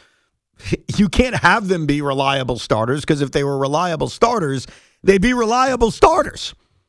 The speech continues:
They wouldn't be depth guys. I'm intrigued by both of them out of the bullpen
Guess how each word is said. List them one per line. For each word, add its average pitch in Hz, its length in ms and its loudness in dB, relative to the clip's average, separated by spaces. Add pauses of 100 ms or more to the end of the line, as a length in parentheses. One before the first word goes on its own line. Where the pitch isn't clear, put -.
(100)
They 185 80 8
wouldn't 247 240 -2
be 240 80 0
depth 269 260 2
guys. 127 480 -6 (560)
I'm 202 240 2
intrigued 196 460 0
by 175 160 4
both 156 300 0
of 160 120 4
them 160 160 0
out 160 160 0
of 143 60 -4
the 127 60 -4
bullpen 175 560 0